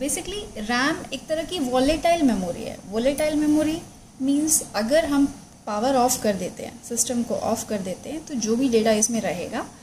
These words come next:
वो यहाँ से vanish हो जाएगा, remove हो जाएगा, इसलिए हम इसे volatile कहते हैं। because टेम्परेली यहाँ पे data रहता है, जब तक power है तब तक data रहेगा, power जाने पे data remove हो जाता है। rom एक तरह की नॉन वोलेटाइल memory है, Means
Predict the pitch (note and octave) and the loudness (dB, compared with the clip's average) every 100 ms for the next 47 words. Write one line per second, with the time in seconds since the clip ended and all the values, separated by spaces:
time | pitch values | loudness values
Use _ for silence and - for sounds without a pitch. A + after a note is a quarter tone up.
0 | - - C#4+ C4+ G#3+ A3 E4 G#3+ G#3 A3 | -20 -10 -2 0 0 0 0 2 2 2
1 | A3 G3 - - - - - B3+ C4+ C#4+ | 2 0 -2 -6 -6 -10 -6 2 6 6
2 | C#4+ A#3+ G3 G3 E3+ - - - - - | 4 2 2 2 0 -2 -8 -14 -20 -20
3 | - - C#4 - F#4 E4+ D4 E4+ A#3+ G#3+ | -20 -8 -2 -2 0 0 0 2 2 2
4 | G3+ F#3+ F3 - - - - - C4 D4+ | 2 0 -2 -6 -10 -12 -14 -6 -2 0
5 | C#4+ C4 C4 - - - E4+ F#4 E4 B3+ | 2 0 -2 -8 -18 -8 -4 0 2 2
6 | A3+ A3+ F#3+ F#3+ F3+ E3 - - - - | 4 4 4 2 2 -2 -6 -14 -18 -8
7 | A#3+ B3 D4 C4+ B3 C4+ C#4+ B3+ B3+ A#3 | -6 -4 -2 0 2 4 4 2 0 2
8 | G#3+ A3 A3+ A3 C4+ - G3+ G3+ G#3+ A3+ | 4 4 4 4 2 -2 0 2 4 4
9 | G#3+ A#3 G3+ G3 A3 G#3+ G3 - G3+ G3 | 4 4 2 2 4 4 2 -2 -2 -2
10 | E3+ - - - - - - - - G#3+ | -4 -8 -14 -18 -20 -20 -20 -18 -6 0
11 | B3 D#4+ G#4 - C4 C4 E4 E4+ F#4+ D4+ | 2 2 -2 -6 -6 -4 -2 -2 2 4
12 | A#3+ A#3+ C#4 C4+ A3 G#3+ G#3+ G3+ G3 F#3+ | 6 6 6 8 8 6 4 4 2 -2
13 | F3 - - A#3+ B3+ D#4 | -6 -8 -4 0 2 2